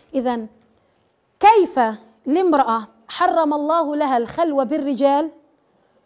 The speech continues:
كيف لها أن تكون نبية وتكون قائد سياسي وعسكري و-، كالنبي صلى الله عليه وسلم؟ طب لو منعها الزوج من الخروج، أليس من حقه؟ من حقه. طب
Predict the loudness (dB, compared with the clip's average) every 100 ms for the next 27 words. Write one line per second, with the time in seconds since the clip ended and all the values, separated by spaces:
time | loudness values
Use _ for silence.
0 | _ -2 0 2 2 2 -2 -4 -4 -2
1 | -2 -2 0 0 0 -2 -4 -6 -2 -2
2 | -2 -6 -4 -4 -4 -6 -6 -8 -8 -6
3 | -4 -6 -10 -16 _ -6 -4 -2 -4 -6
4 | -6 -4 -6 -8 -12 -12 -14 -14 _ _
5 | _ _ _ _ _ _ -2 0 2 2
6 | 2 -2 -2 -4 2 4 4 2 0 -2
7 | 0 2 0 -4 -12 _ _ _ _ _
8 | _ _ _ -2 0 0 -6 -6 -8 -6
9 | -6 -6 -12 _ _ _ _ _ _ -10
10 | -2 -2 -2 -4 -6 -10